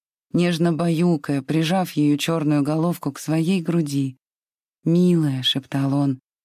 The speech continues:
«мужественная моя девочка, не надо, ты не должна плакать». Он почувствовал, как она меняется от его прикосновения.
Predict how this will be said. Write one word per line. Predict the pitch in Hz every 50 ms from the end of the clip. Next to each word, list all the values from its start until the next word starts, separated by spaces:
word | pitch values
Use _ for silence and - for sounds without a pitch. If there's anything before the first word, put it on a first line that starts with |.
| _ -
«мужественная | 170 180 196 196 180 170 180 170 - - 180 175 175 175 175 170 170
моя | 170 165 165 165 156 165 160
девочка, | 143 135 143 147 151 135 131 127 - - - - _ _ _ -
не | 160 175 190 190
надо, | 190 190 190 185 180 175 156 139 131 - _ _ _ _ _ _ _ -
ты | - 208
не | 202 202 202
должна | 185 190 185 185 175 - - 180 175 170
плакать». | 165 - 165 156 160 160 156 147 - - 127 - - - _ _ _ _ _ _ _ _ _ _ _ _ _ _ _ _ _ _ _ -
Он | - 151 151 143
почувствовал, | 147 143 139 - 175 170 147 - 160 151 151 147
как | - 165 147 -
она | 160 156 156 160 165
меняется | 165 170 170 170 170 175 175 170 170 165 - - 170 170
от | 165 -
его | 160 165 151 165 160
прикосновения. | - - 165 156 - 165 151 - - 170 170 165 165 165 160 143 131 127 127 123 123